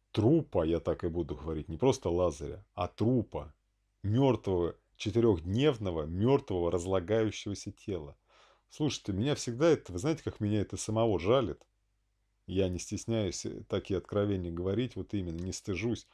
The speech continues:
потому что меня это укоряет в маловерии. Я тоже болею разными вещами. Бывает. Тоже не знаю уж к чему, к-, куда бежать, к-, где караул кричать. Слушайте,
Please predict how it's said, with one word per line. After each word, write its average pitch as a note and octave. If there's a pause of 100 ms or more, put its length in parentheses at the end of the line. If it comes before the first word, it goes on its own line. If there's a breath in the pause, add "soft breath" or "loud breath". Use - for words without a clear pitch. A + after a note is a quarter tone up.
(400 soft breath)
потому G2
что G#2+
меня B2
это A2+
укоряет A2+
в -
маловерии. G2 (1080)
Я F#2+
тоже A#2+
болею G#2+
разными D#2+
вещами. D#2 (840)
Бывает. F2 (880)
Тоже A#2
не A#2
знаю A2+
уж G2
к -
чему, A2+
к-, A2+
куда A2
бежать, G#2
к-, -
где G2
караул G#2+
кричать. F#2
Слушайте, -